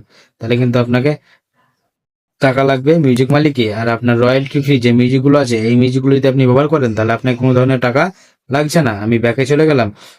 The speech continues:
ব্যাকে চলে যাওয়ার পর আমি একটু, এ, ভয়েস, add the voice, আপনি কিভাবে ভয়েস ভরবেন, এখানে ভয়েসে ট্যাপ দিবেন। ভয়েসে ট্যাপ দেওয়ার পর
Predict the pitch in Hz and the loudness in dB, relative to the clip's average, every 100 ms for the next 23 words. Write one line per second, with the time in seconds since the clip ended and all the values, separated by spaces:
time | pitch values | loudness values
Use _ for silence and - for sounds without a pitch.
0 | _ 117 117 127 127 135 139 135 135 139 | _ -4 -2 0 0 2 4 4 0 -2
1 | 117 110 120 120 - 131 127 - _ - | -2 0 0 0 0 0 0 -10 _ -4
2 | 120 113 117 135 113 - - 120 120 131 | -2 0 0 2 0 -4 -4 -2 0 0
3 | 120 131 117 110 120 117 120 131 120 123 | 2 0 0 -2 -2 0 0 2 2 0
4 | 131 123 151 143 113 104 117 117 110 117 | 0 0 0 0 0 -2 -2 -2 0 0
5 | 123 131 131 131 139 127 110 110 110 123 | 0 0 -2 0 0 0 0 -2 -2 -2
6 | 123 117 120 131 123 143 | -2 -2 0 -2 2 0